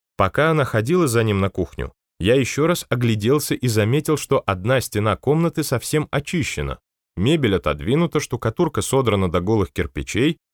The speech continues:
и превращена в некое подобие картинной галереи.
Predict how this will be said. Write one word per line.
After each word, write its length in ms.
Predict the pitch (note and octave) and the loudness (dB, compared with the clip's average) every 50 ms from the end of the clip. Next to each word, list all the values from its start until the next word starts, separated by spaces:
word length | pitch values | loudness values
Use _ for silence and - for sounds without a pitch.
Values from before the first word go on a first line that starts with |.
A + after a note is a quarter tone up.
| _ - | _ -6
и 60 | D#3 C#3+ | -4 -2
превращена 720 | - D#3 D3+ C3 C3+ C3 A#2+ - - G#2 G#2 B2+ E3 F3+ | 0 0 2 2 2 2 0 0 -2 -2 0 2 2 2
в 60 | C3+ A2+ | 2 2
некое 340 | B2+ D#3+ D#3 - D#3+ D#3 | 0 0 0 0 0 0
подобие 520 | D3+ - B2+ A2+ A2+ C#3+ D#3 C#3+ D3 D3 C#3+ | 0 0 0 0 2 2 2 2 2 0 2
картинной 500 | - C3 A#2+ - - C#3+ C#3+ D3 D3 C#3+ | 0 -2 -2 -2 -2 0 0 2 2 2
галереи. 680 | B2+ C3 C3+ D3+ D#3 C#3+ B2 F#2+ D2+ C2 C2+ - | 2 2 2 2 2 2 2 0 0 -2 -4 -10